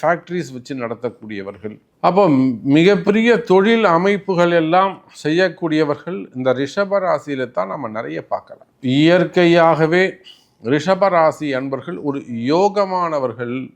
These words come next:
இயற்கை அதிர்ஷ்டம் உடையவர்கள். இன்னும் சொல்ல போனா ரிஷபராசியை பொறுத்தவரையில சாதாரண நிலையிலிருந்து படிப்படியா உயர்ந்து தன்னை தானே வாழ்க்கையில உயர்த்தி ஒரு நிலைக்கு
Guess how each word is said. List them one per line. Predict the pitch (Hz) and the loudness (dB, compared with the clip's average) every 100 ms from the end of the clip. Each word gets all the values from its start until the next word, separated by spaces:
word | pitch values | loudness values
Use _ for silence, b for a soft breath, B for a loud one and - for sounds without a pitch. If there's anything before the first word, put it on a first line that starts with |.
| _ | _
இயற்கை | 123 151 202 220 214 - 214 202 | 0 2 4 4 0 0 0 0
அதிர்ஷ்டம் | - 123 160 208 - - 208 | 2 2 4 2 0 -4 -4
உடையவர்கள். | 190 165 147 139 127 123 123 147 - _ _ | -4 -2 0 0 -2 -4 -8 -10 -16 _ _
இன்னும் | 123 147 175 165 | -2 0 0 0
சொல்ல | 151 151 | 2 2
போனா | 135 139 160 160 | 0 0 2 0
ரிஷபராசியை | 135 - 151 143 131 131 127 120 | -2 -4 -4 -2 -4 -6 -10 -10
பொறுத்தவரையில | 127 120 120 117 113 117 131 165 - _ | -10 -8 -6 -6 -8 -6 -4 -4 -6 _
சாதாரண | - - 139 156 165 175 185 190 202 | -8 2 4 6 4 4 4 2 2
நிலையிலிருந்து | 185 175 165 147 147 170 185 | 2 2 2 0 -2 -2 -2
படிப்படியா | 180 160 185 165 180 180 185 175 | 0 0 0 -4 -2 0 2 2
உயர்ந்து | 147 160 160 156 180 180 | 0 0 0 -4 -6 -6
தன்னை | - 156 180 185 160 | -2 -2 -2 -6 -4
தானே | 156 160 180 190 190 123 | -4 -4 -4 -6 -8 -4
வாழ்க்கையில | 135 170 180 - 165 156 | 0 0 -2 -6 -6 -2
உயர்த்தி | 175 147 156 175 180 196 | -2 -2 -2 -2 -4 -10
ஒரு | 190 151 139 | -6 -4 -4
நிலைக்கு | 135 160 196 190 190 185 147 127 | -4 -2 -4 -6 -10 -8 -10 -14